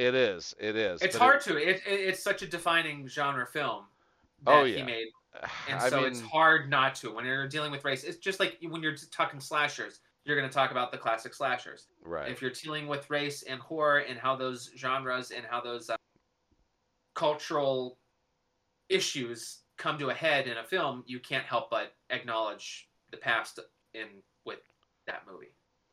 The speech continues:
Speaker 2: It wasn't even that long ago. When did Get Out come out? Like, five years ago, maybe, if that?
Speaker 1: Uh, it was a while. It was a bit,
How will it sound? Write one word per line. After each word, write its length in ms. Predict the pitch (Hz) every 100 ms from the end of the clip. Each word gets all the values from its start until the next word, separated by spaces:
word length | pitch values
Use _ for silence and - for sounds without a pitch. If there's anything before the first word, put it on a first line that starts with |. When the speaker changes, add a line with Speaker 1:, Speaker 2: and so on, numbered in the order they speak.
| _ _ _ _ _ _ _ _
Speaker 2:
It 120 | 120 117
wasn't 220 | 139 139
even 100 | 120
that 140 | 113
long 160 | 110 113
ago. 100 | 90
When 140 | 123
did 160 | 170 208
Get 100 | 156
Out 140 | 139
come 140 | - 135
out? 160 | 143 -
Like, 100 | -
five 220 | 98 107
years 180 | 113 120
ago, 240 | 135 131 139
maybe, 300 | 113 131 160 _ _ -
if 120 | -
that? 180 | - 123 - _ _ -
Speaker 1:
Uh, 160 | 95
it 120 | 104 143
was 180 | 160
a 60 | 151
while. 240 | 135 113 -
It 100 | 180
was 180 | 262 -
a 40 |
bit, 300 | 104 92 104